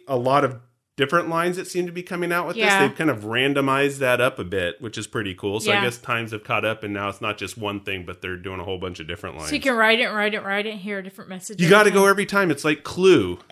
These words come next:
Speaker 1: There's a new ending every
Speaker 2: <laughs>
Speaker 1: time. But in this case, it would be a new beginning every time.
Speaker 2: <laughs>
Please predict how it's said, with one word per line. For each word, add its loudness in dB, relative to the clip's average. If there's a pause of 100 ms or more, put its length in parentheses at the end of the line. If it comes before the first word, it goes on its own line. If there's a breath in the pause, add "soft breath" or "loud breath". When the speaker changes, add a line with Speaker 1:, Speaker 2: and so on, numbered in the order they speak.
Speaker 1:
There's 6
a 6
new 8
ending 6
every 4
Speaker 2:
<laughs> -4
Speaker 1:
time. 4
But -2
in 2
this 4
case, 0
it 2
would 0
be 2
a 2
new 0
beginning -2
every -4
time. -6
Speaker 2:
<laughs> -20